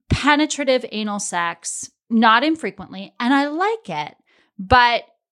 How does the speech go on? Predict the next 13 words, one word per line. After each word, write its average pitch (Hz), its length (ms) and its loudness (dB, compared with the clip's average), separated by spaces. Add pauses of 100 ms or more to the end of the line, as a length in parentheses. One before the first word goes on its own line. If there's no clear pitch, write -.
(520)
it 294 140 0
is 294 160 2
not 185 320 0
fun 165 240 -12
for - 160 -20
Mister - 360 -18
Ams. - 400 -16 (720)
And 208 120 -2
let 214 100 2
me 320 140 4
tell 320 180 4
you 302 160 0
why. 196 320 0